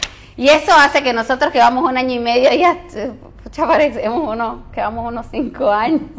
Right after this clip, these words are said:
<laughs> Literal.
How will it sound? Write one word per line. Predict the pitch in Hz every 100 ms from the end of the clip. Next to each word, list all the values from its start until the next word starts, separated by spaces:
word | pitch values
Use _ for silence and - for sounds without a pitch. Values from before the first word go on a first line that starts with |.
| - - - - - -
<laughs> | - - - - - 403 - -
Literal. | 370 277 277 262 247 277 370